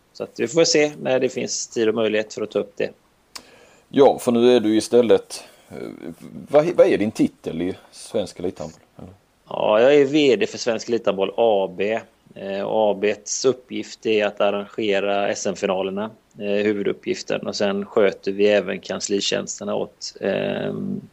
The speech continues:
Speaker 1: de ideella organisationerna Svensk Elithandboll herr och Svensk Elithandboll dam.
Speaker 2: Kan man säga att du är ändå chef över Svensk Elithandboll?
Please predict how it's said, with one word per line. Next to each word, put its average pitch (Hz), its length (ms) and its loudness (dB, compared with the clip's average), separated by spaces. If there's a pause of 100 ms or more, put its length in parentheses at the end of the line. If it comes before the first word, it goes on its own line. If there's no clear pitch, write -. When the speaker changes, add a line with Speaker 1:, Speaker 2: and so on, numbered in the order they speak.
(480)
Speaker 1:
de 101 200 -2
ideella 95 380 2
organisationerna 98 760 -6
Svensk 101 300 -8
Elithandboll 95 440 -6
herr 101 420 0
och 101 60 -8
Svensk - 300 -10
Elithandboll 98 400 -8
dam. 104 260 2 (1400)
Speaker 2:
Kan 101 140 0
man 98 80 2
säga 87 280 2
att - 80 -2
du 139 140 4 (100)
är 95 160 6
ändå 87 320 2
chef - 640 -6
över 80 240 -4
Svensk 80 400 -6
Elithandboll? 85 480 -4